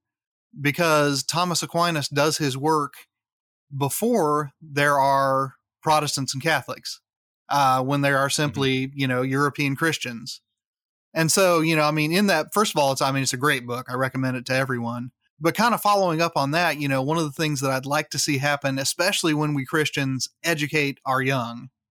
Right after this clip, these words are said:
Speaker 1: uh, whether you're talking about K twelve or whether you're talking about college, is I'd like to see more of a focus on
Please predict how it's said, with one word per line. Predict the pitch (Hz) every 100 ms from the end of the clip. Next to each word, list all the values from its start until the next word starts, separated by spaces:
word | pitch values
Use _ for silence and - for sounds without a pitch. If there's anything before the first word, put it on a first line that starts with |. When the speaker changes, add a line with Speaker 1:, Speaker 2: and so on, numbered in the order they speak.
| _
Speaker 1:
uh, | 147 139 131
whether | 131 156
you're | 143
talking | 135 156 151
about | 135 135
K | - 160
twelve | 151 156 147 143
or | 131
whether | 135
you're | 131
talking | 127 143 135
about | 127 120
college, | - 143 143 147 151 - _ _ _ _ _ _ _ -
is | 175 165 156 -
I'd | 147 147
like | 190 208
to |
see | 180 165
more | 139 143 180 190
of | 170 147
a | 139
focus | - 170 180 147 131 -
on | 143 135 131 131 135